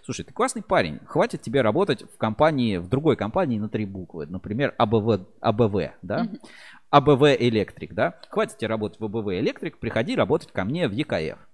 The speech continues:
Speaker 1: Ну, то есть, например, хорошая, в принципе, мотивация. Второе. Ну, например, а, поделились каким-то опытом, познакомились лично, и потом говорят: "Слушай, а давай на следующем тендере". Может быть, такая мотивация. Ну, знаешь, типа, неформальная какая-то.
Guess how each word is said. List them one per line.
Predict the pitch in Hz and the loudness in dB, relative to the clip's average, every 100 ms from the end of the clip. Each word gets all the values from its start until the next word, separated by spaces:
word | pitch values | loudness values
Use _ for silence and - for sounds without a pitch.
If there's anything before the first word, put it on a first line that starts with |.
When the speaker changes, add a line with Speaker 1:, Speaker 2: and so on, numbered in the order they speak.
| - | -10
Speaker 1:
Ну, | 120 123 | -4 -4
то | - | -6
есть, | - | -8
например, | 92 123 240 - | -8 -4 -4 -2
хорошая, | 123 131 175 139 | -2 -2 -2 -4
в | 120 | -6
принципе, | - 110 - 98 | -8 -10 -8 -10
мотивация. | - 87 73 - - - - - - - | -8 -6 -6 -10 -20 -20 -20 -20 -20 -20
Второе. | - 143 135 95 85 | -2 2 4 2 2
Ну, | 143 | 0
например, | 190 131 117 139 147 | 0 0 2 2 0
а, | 101 95 | -2 -2
поделились | - 101 135 131 135 95 | -2 0 0 0 -2 -4
каким-то | 98 107 101 85 | -4 -4 -4 -4
опытом, | 78 - 101 220 - _ _ _ _ _ - - - | -4 -4 -4 -6 -6 _ _ _ _ _ -18 -8 -4
познакомились | 107 117 160 117 95 - | 0 2 2 2 0 -2
лично, | 127 226 - | -4 -4 -4
и | 135 131 | -2 0
потом | 143 131 | 0 2
говорят: | 107 85 - | 0 -2 -4
"Слушай, | - 120 - - | -6 -6 -6 -12
а | - | -10
давай | 82 90 135 233 | -6 -4 -2 -2
на | 147 98 | -2 -4
следующем | - 147 123 90 80 80 | -2 0 0 -4 -8 -8
тендере". | 170 269 214 117 76 - _ _ _ _ _ _ _ _ _ _ _ _ - | -2 -2 0 -2 -4 -10 _ _ _ _ _ _ _ _ _ _ _ _ -4
Может | 107 214 | 0 0
быть, | 185 175 | -2 -4
такая | 156 113 87 | -6 -4 -4
мотивация. | 85 - 87 67 - | -6 -8 -8 -8 -8
Ну, | 110 104 | -6 -4
знаешь, | 131 180 | -4 -6
типа, | 98 87 | -8 -6
неформальная | 92 110 123 110 85 80 - | -4 0 0 2 -2 -4 -10
какая-то. | - - - | -12 -14 -16